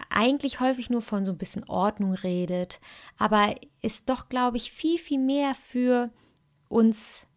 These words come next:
ist, also für unsere, für unser Energiefeld ist, dass es diese Ordnung ist. Und ich glaube, dass es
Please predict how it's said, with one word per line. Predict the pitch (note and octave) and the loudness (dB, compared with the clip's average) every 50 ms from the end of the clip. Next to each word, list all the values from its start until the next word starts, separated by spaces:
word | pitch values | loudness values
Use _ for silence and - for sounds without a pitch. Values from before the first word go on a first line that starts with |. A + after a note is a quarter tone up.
| _ - | _ 2
ist, | - - G4 G#4 - - | 4 4 4 4 0 -4
also | - - F#3+ G3+ | -4 -4 -4 -6
für | - - - | -6 -6 -4
unsere, | A3+ G#3+ G#3+ G#3+ G#3 G#3+ G#3+ G#3+ - - - A3 | -2 0 0 0 0 -2 -2 -2 -2 -4 -6 -8
für | - - | -4 -2
unser | A3+ G#3 - | -2 -2 0
Energiefeld | - - A3 A3+ A3 G#3+ B3 D4+ G4 G4 - - - F#3+ F#3 G3+ | 0 2 2 2 2 0 0 -2 -2 -4 -4 -4 -2 -2 -2 0
ist, | - - - A#3+ - - - - - - - _ _ - | -2 -2 -2 -2 -4 -6 -12 -20 -20 -20 -20 _ _ 2
dass | A#3+ A#3+ A#3 - - | 2 2 2 2 -4
es | - - | -6 -4
diese | - A3+ G3+ A3 - | -4 -2 -2 0 2
Ordnung | - G#3+ G#3+ - G#3+ G#3+ | 0 0 2 0 0 0
ist. | A3 G#3 F#3+ - - - _ _ _ _ _ _ _ - - | 0 -2 -2 -4 -10 -12 _ _ _ _ _ _ _ -12 -4
Und | - G#3 | -2 -2
ich | G#3 G#3+ | 0 0
glaube, | - A3+ A3+ B3+ C4+ C4 | 2 4 4 6 6 4
dass | C4 B3 A#3+ - | 2 0 0 -2
es | A#3+ - - | -6 -8 -10